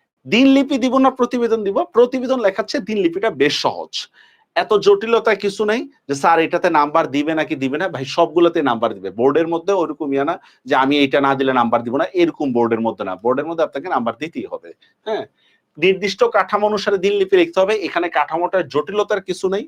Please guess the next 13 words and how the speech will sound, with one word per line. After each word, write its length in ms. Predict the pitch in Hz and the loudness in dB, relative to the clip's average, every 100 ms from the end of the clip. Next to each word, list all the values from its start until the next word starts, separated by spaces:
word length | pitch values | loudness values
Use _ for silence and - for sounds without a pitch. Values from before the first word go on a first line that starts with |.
| _ - | _ 0
তারিখ 260 | 156 156 143 | 2 2 -2
দিয়ে 180 | 143 165 | -2 -2
শুরু 220 | 170 147 | -2 -4
করা 220 | 156 160 | 2 2
যায়, 220 | 143 151 214 - - - | 4 2 0 -6 -14 -10
আপনারা 260 | - 139 | -4 -2
ক্লাস 220 | 135 131 123 | 2 2 0
করছেন 300 | 156 151 156 | -4 -4 -2
already। 360 | 147 139 127 180 - _ _ - | -2 0 -2 -4 -8 _ _ -2
নির্দিষ্ট 400 | 165 170 190 - | 0 0 -4 -2
স্থান, 300 | 208 - 196 165 | -6 -2 -2 -2
ভ্রমণ, 460 | 131 147 151 165 175 | -2 0 2 0 0
কলেজের 480 | - 139 143 143 | 2 4 4 0